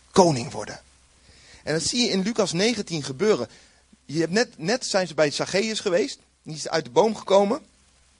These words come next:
En daarna zie je even zo'n gedachte. In één versje staat: "Terwijl zij nu dit alles hoorden, sprak hij een gelijkenis uit, die eraan toevoegde, omdat hij dicht bij Jeruzalem was.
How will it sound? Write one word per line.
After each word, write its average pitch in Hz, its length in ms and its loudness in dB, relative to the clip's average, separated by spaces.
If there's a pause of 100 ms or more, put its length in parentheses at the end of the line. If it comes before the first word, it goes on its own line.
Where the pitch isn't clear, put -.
(760)
En 160 100 -4
daarna 214 400 4 (100)
zie - 240 -8
je 226 160 -6
even 285 320 -2
zo'n 254 180 2
gedachte. - 520 0 (200)
In 196 160 -2
één 254 180 2
versje 233 580 0 (540)
staat: 202 460 2 (460)
"Terwijl 220 260 -2
zij 220 160 -2
nu 196 120 -2
dit 147 180 -6
alles 185 280 -2
hoorden, 196 420 -4 (400)
sprak - 300 -4
hij 143 160 0
een 123 80 -4
gelijkenis 170 560 0
uit, 160 340 0 (560)
die 131 160 -2
eraan 120 240 0
toevoegde, 117 680 -4
omdat 135 300 -2
hij 113 180 -4
dicht 196 240 -6
bij 151 140 0
Jeruzalem 135 500 -4
was. 123 260 0